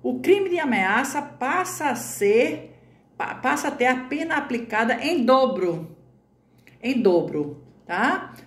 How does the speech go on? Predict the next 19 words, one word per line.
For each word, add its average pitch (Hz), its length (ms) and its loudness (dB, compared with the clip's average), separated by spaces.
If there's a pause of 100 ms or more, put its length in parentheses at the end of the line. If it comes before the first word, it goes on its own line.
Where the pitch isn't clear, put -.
(240)
Quando 269 300 4
cometido 277 500 -2
contra 277 280 0
a - 20 0
mulher 240 340 2
por 359 120 2
razões 302 440 -2
da 302 120 2
condição 403 720 0
do 427 120 0
sexo - 440 -2
feminino. 226 880 0 (560)
E 240 140 0
a 254 120 4
ação 320 320 -2
penal 233 340 -2
será, 233 320 0
nesse 247 280 -4
caso, 220 460 0